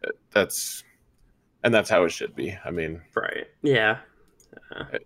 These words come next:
Speaker 1: and, and the good news is, I mean, that, that's the kind of thing that you can, like, next time you'll, you'll do better, you know?
Speaker 2: Oh, oh, yeah. I faced a new team, a new Dooku team this time, and I just broke Grievous in and destroyed him.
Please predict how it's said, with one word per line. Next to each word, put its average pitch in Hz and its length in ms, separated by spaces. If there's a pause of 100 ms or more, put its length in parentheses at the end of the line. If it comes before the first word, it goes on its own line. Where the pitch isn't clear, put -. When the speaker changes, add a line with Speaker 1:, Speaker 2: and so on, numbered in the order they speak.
(920)
Speaker 1:
and, 131 200
and 147 120
the 135 60
good 127 200
news 95 220
is, 87 220
I 98 60
mean, 85 180
that, 92 260
that's 107 220
the - 80
kind 87 220
of 82 100
thing 80 220
that 69 80
you 80 140
can, 82 500
like, 76 180
next - 220
time 78 200
you'll, 67 180 (260)
you'll - 240 (880)
do 73 100
better, 80 400 (200)
you 71 120
know? 80 160
Speaker 2:
Oh, 143 160 (440)
oh, 143 100
yeah. 123 160 (1500)
I 117 100
faced 156 440
a 127 260
new 131 240
team, 131 480
a - 80
new 123 200
Dooku 120 460
team 117 260
this 120 180
time, 107 260
and 107 80
I 110 60
just 117 200
broke 120 260
Grievous 117 440
in 110 140
and 104 180 (540)
destroyed 123 560
him. 110 160